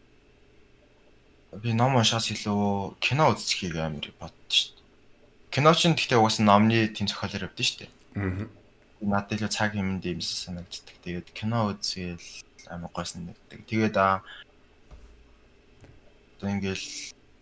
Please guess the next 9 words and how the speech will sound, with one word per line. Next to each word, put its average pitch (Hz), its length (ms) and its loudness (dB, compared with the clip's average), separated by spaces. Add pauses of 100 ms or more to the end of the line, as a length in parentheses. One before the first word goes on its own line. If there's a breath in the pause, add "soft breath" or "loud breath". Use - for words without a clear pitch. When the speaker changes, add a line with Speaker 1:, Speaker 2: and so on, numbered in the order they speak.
(720)
Speaker 1:
юу 113 240 0
ч - 240 -2
хэмээрээ 95 480 -4 (880)
гинт 143 320 0
ингээд 110 320 4
хаяа 98 800 2 (1600)
Facebook 123 400 2
дээр 98 240 -4
ухчаангууд 104 560 2